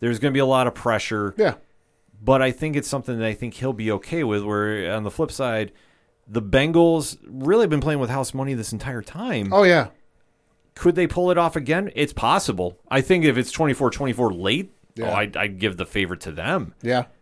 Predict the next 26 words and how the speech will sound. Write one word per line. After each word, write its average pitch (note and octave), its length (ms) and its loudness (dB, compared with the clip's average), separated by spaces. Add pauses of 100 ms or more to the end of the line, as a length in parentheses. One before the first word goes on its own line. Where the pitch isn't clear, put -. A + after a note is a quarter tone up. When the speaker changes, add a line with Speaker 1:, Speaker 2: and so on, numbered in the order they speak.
(140)
Speaker 1:
But B2 240 0
I B2+ 80 0
think E3 300 -6
the C3+ 100 0
Rams A#2+ 520 -4
are A2 100 -6
gonna A2 220 -6
just G2 280 -6
kinda A2 240 -10
jump A2+ 340 -4
out A#2 160 0
a G#2+ 60 -2
little G#2 340 0
early. A2 500 0 (440)
If G2+ 180 -4
they C3 500 -2
get G#2+ 360 -4
up A#2+ 180 2
maybe, A#2 300 -2
let's A#2 160 -2
say, G#2+ 160 -6
fourteen A#2 680 -6
ten G#2+ 240 -8
at F#2 140 -6
halftime, C3 680 -8 (160)
Speaker 2:
Yeah. A#2 240 -4